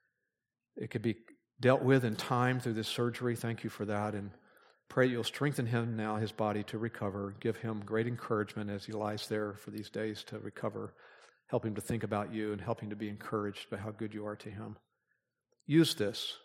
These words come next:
his trust in you and your graciousness to him.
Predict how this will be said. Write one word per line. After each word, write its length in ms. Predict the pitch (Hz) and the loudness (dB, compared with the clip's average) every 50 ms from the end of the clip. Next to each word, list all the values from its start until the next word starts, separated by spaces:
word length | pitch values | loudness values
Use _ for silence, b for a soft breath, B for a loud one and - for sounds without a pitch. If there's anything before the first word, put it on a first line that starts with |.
| _ _ _ _ _ _ _ _ _ _ _ _ | _ _ _ _ _ _ _ _ _ _ _ _
his 240 | - - 143 127 - | -2 2 2 2 2
trust 380 | - - - 139 131 - - - | 2 2 4 4 4 2 0 -2
in 120 | 123 117 | 0 0
you 360 | 113 113 120 117 110 104 98 | 0 2 2 2 2 0 0
and 100 | 104 101 | -2 -4
your 120 | 101 113 117 | -2 -4 -4
graciousness 640 | 107 - 123 120 110 - - 110 - - 107 - - | 0 4 4 4 4 4 0 -4 -4 -4 -4 -6 -4
to 100 | - 98 | -6 -6
him. 360 | - 107 101 101 98 98 | -6 -4 -4 -4 -6 -8